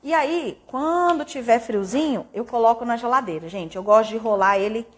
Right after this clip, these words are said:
gelado, porque senão vira meleca. Inclusive, até me perguntaram ontem no Instagram como fazer um brigadeiro pra não melecar na, na mão.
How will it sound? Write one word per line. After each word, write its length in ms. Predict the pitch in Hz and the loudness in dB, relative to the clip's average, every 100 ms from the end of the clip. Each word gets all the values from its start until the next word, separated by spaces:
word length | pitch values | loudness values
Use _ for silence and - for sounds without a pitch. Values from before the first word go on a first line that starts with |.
| - _ _ | -20 _ _
gelado, 800 | 175 180 285 320 226 208 185 135 - | -14 2 4 8 10 10 6 -2 -18
porque 200 | 185 226 | -16 -14
senão 300 | 226 240 262 | -8 -6 -6
vira 220 | 233 262 | -6 -6
meleca. 600 | 269 311 247 226 226 147 - _ _ - _ | -2 2 4 2 0 -16 -20 _ _ -20 _
Inclusive, 500 | 240 269 294 349 339 | -8 -4 2 4 4
até 220 | 330 339 | 4 4
me 120 | 370 | 2
perguntaram 1000 | 359 349 320 339 - 311 285 269 202 165 - _ _ _ _ _ | 0 -2 -2 -4 0 6 6 6 4 -6 -16 _ _ _ _ _
ontem 380 | 233 294 285 226 | 2 4 4 0
no 140 | 214 | -2
Instagram 680 | 226 - 185 226 285 226 196 - | -4 -4 -4 -2 0 -2 -6 -12
como 300 | - 311 359 | -2 0 0
fazer 760 | 359 320 302 226 233 240 254 - - - - | -4 -4 -4 -2 0 2 0 -8 -18 -20 -16
um 160 | 240 254 | -10 -6
brigadeiro 800 | 269 277 277 220 208 220 247 262 - _ _ _ _ _ | -4 -2 -2 -2 -2 -2 -4 -8 -16 _ _ _ _ _
pra 160 | 254 247 | 2 2
não 320 | 254 285 294 - _ - _ _ _ | 2 -2 -4 -12 _ -20 _ _ _
melecar 1040 | 220 247 269 277 285 - 226 220 233 - - | -2 2 4 2 0 2 4 6 4 -2 -14
na, 1200 | 240 240 226 233 240 240 247 247 240 233 214 180 - | -8 -2 0 2 2 2 2 2 2 2 0 -4 0
na 140 | 240 | 2
mão. 400 | 254 214 190 180 | 6 6 4 0